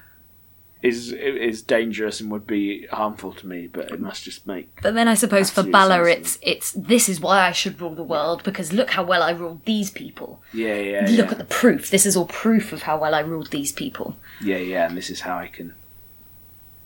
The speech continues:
Speaker 1: yeah, again, it's just interesting to think about how much he believed all of this stuff, how much it was cynically to keep them with him, and
Speaker 2: Yeah.
Speaker 1: and whether he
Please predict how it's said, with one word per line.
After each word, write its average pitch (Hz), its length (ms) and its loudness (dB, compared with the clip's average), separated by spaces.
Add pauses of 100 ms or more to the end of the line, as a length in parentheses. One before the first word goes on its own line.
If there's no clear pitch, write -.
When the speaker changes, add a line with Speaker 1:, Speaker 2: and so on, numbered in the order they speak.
(360)
Speaker 1:
yeah, - 320 -8
again, - 180 -6
it's - 80 -4
just 233 140 -4
interesting 104 420 -2
to - 140 -12
think 95 220 -6
about 78 180 -2
how 98 200 0
much 95 320 -4
he 90 320 -2 (580)
believed 101 560 2
all 92 160 0
of 87 80 -6
this 87 140 -4
stuff, - 340 -2
how 92 160 -4
much 87 280 -4
it 78 80 -2
was 82 140 -6
cynically 87 520 -6
to - 160 -12
keep - 360 -8
them 87 200 -6
with 85 140 -10
him, 85 320 -8
and 82 180 -14 (240)
Speaker 2:
Yeah. 185 280 4 (360)
Speaker 1:
and 110 200 2
whether 120 200 8
he 135 140 4